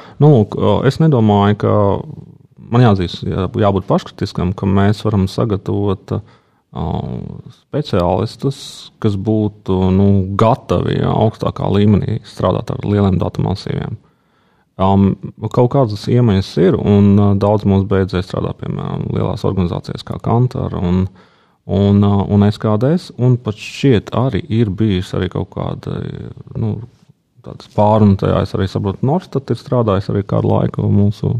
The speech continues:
fakultātes beidzēji. Vai viņi šobrīd strādā, to es nezinu, bet ir iepriekš arī strādājuši, to es zinu. Nu, ka, tā kā mēs sagatavojam cilvēkus, ā, šim,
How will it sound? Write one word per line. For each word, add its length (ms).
fakultātes 480
beidzēji. 460
Vai 120
viņi 200
šobrīd 320
strādā, 320
to 120
es 80
nezinu, 400
bet 240
ir 140
iepriekš 400
arī 100
strādājuši, 520
to 180
es 100
zinu. 180
Nu, 160
ka, 340
tā 80
kā 160
mēs 280
sagatavojam 600
cilvēkus, 500
ā, 100
šim, 240